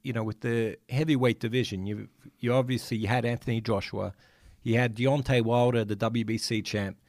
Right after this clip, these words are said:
you had our man, M T K's Tyson Fury, the lineal heavyweight world champion. So it's fractured as it is. So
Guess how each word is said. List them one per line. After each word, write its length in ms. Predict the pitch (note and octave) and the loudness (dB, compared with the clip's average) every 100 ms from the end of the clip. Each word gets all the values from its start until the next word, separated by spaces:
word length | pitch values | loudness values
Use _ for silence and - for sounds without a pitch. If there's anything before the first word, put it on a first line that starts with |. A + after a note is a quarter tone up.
| _ _ _ | _ _ _
you 120 | B2 | 4
had 280 | C#3 C#3 A#2 | 6 4 2
our 220 | C#3 D#3+ | 2 2
man, 320 | D#3 B2 A2 A2+ | 4 2 2 0
M 140 | A#2+ | 0
T 180 | B2+ A#2 | 0 0
K's 320 | B2+ A2+ - | 2 2 0
Tyson 400 | B2 A#2 - A#2 | 2 2 2 -4
Fury, 320 | - B2 G#2+ | 0 2 2
the 140 | G2+ A2 | 2 0
lineal 400 | B2 B2+ A#2 G2+ | 2 4 4 2
heavyweight 440 | G#2+ G#2+ G#2 G2+ | 0 0 0 0
world 220 | A#2+ G#2+ | -2 -4
champion. 480 | - A#2 G2 A2 G2+ - - - - _ _ _ | -2 -2 -2 -4 -4 -8 -20 -20 -20 _ _ _
So 440 | - - E3 C#3+ B2 - - | -6 2 4 4 0 -8 -6
it's 240 | D#3 - - | -4 -2 -4
fractured 480 | - G3+ - A3+ F#3+ | 0 0 0 0 0
as 160 | C3 | 4
it 100 | C#3 | 4
is. 380 | C#3 G#2 - - - - | 4 0 -4 -6 -12 -12
So 380 | - D3+ C#3 | -4 -2 -2